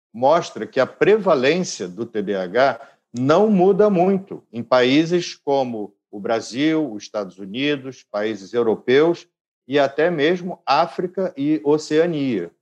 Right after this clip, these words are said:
tá? Então, o, a prevalência do T D A H, quando você usa critérios bem definidos,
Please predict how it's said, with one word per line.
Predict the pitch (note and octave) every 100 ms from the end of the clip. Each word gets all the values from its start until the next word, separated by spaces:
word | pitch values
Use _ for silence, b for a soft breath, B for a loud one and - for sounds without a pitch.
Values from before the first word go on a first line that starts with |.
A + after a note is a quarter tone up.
| _ _
tá? | G2 A#2 - _ _
Então, | G#2+ A2 C#3 D#3+ -
o, | - A#2+
a | A2+
prevalência | - D3 F3+ E3+ C3 D#3+ G3 D3
do | C3 B2+
T | A2+
D | G#2+
A | G#2
H, | G2+ A2 -
quando | D3+ G3+ G#3+
você | F3 E3 C3+
usa | B2
critérios | B2+ A#2+ A#2+ - A2+ G#2 E2+ - - _ _ _ _ _ _ -
bem | F#2+ C#3 F#3
definidos, | E3+ - C#3+ B2+ C3 G2+ - - -